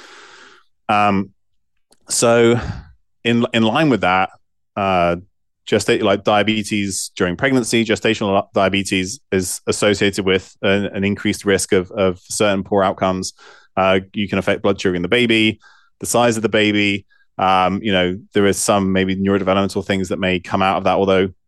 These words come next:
you know, relatively rare. There's, you know, a lot more women with gestational diabetes who have babies that are perfectly healthy, right? So I don't wanna, like, create this, this, uh, I don't wanna be a scaremonger, but, you know, relative risks may be increased.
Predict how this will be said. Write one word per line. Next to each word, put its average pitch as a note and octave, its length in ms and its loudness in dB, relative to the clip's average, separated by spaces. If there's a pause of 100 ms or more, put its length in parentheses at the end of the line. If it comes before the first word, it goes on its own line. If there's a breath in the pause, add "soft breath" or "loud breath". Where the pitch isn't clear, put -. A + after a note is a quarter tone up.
you - 80 -8
know, F2+ 120 0
relatively G2 540 0
rare. F#2 320 2
There's, F#2+ 220 -4
you G2 100 -4
know, F2+ 100 0
a - 20 2
lot G#2+ 200 2
more A2+ 300 4
women G#2+ 320 2
with G2 120 0
gestational G#2 460 -2
diabetes F#2 640 -2
who G2+ 100 -6
have F#2+ 180 0
babies F#2 360 -2
that G2+ 60 0
are F#2 60 -2
perfectly G2 360 0
healthy, F#2+ 340 0
right? F#2 220 0
So G2 100 -2
I F#2+ 40 0
don't G2 120 0
wanna, F#2 160 -2
like, F2+ 240 0
create G2 340 -2
this, - 380 -4 (140)
this, F#2 260 -4
uh, F2 280 -2 (120)
I F#2+ 60 -2
don't F#2 100 0
wanna F2 140 -4
be E2+ 120 -4
a E2 40 -2
scaremonger, F#2+ 640 -2
but, G2 160 -2
you G2 120 -2
know, F#2 180 0 (240)
relative G#2+ 480 0
risks F#2+ 340 -2
may F#2+ 140 -4
be F2+ 160 -6
increased. F2 460 -8